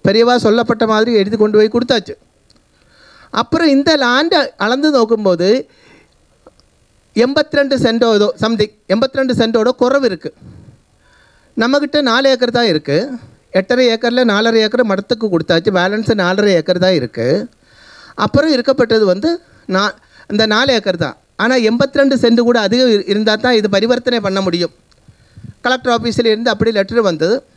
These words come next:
அப்போ மடத்துக்கு போய் கேட்டேன், என்னுடைய பிரதர் போய் கேட்டேன்.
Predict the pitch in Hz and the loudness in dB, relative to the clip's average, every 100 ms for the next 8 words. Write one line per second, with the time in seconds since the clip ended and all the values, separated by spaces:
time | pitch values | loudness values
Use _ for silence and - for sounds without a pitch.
0 | _ _ _ _ _ _ _ _ _ _ | _ _ _ _ _ _ _ _ _ _
1 | - 247 269 233 226 294 269 247 233 202 | -6 -2 0 0 -4 -4 -2 0 0 0
2 | 196 180 - - - - - _ _ _ | 0 -2 -4 -14 -20 -20 -20 _ _ _
3 | _ 180 208 208 202 208 233 233 226 208 | _ -2 2 2 2 0 0 0 0 -2
4 | 196 202 | -2 -2